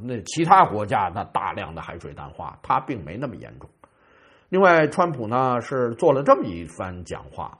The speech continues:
说在战争的背景下，那边呢把在美国的一些藏着的过去的一些行动小队都给激活了。哎，他这儿也讲，在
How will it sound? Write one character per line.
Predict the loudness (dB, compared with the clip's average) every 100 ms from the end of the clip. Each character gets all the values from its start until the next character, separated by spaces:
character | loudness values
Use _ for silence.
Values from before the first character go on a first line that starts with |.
| _
说 | -4 0 2 2
在 | 2 0 0 -4 -4 -4
战 | -4 -4
争 | -6 -4
的 |
背 | -2 -2
景 | -6 -10
下， | -4 -2 -4 -12 _ _ _ _ _ _
那 | -4 0
边 | 2 2
呢 | 2 -2
把 | -2 -2 -2 -2
在 | -2 -2 -2 -4 -8
美 | -8 -8 -10
国 | -8 -6
的 | -2
一 | -4 -4
些 | -6 -4 -2 -2 -6 -14 _ _ _ _ _ _ _ _ _ _
藏 | -8 -6 -4 -4 -2
着 | 2 2
的 | 0
过 | -2 2 2
去 | 0 -4
的 | -2
一 | -4
些 | -2 -4
行 | -4 -6 -4
动 | -2 -4
小 | -6 -10 -4
队 | 0 0 0
都 | -4
给 | -6 -8
激 | -6 -4
活 | -4 0 2
了。 | 0 -4 _ _ _ _ _ -10
哎， | -8
他 | 2 2
这 | 4
儿 | 0
也 | -2 -8
讲， | -10 -14 _ _ _ _ _ _ -4
在 | -4